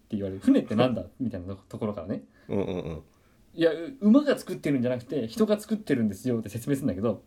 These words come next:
Speaker 2: うんうんうん。
Speaker 1: 「いや、ヤフーにそんなことできるわけないじゃん」みたいな。
Speaker 2: あー、なるほどね。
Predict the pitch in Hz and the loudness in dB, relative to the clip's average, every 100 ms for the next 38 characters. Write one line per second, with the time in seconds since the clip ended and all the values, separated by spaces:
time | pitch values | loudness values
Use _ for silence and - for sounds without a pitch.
0 | - 107 95 87 - 78 - _ - 175 | -4 -2 0 -4 -6 -12 -14 _ -2 0
1 | - - - - _ - 196 220 415 339 | 0 -6 -20 -20 _ 4 6 6 2 0
2 | 156 - 190 233 233 123 139 214 143 117 | 0 0 2 2 2 -4 -2 0 2 2
3 | 139 135 104 90 92 90 90 - - - | 2 2 0 -8 -10 -10 -12 -14 -20 -20
4 | - 92 92 92 87 85 87 92 92 101 | -6 -4 -2 -4 -6 -10 -10 -8 -6 -6
5 | 98 98 117 | -4 -2 -2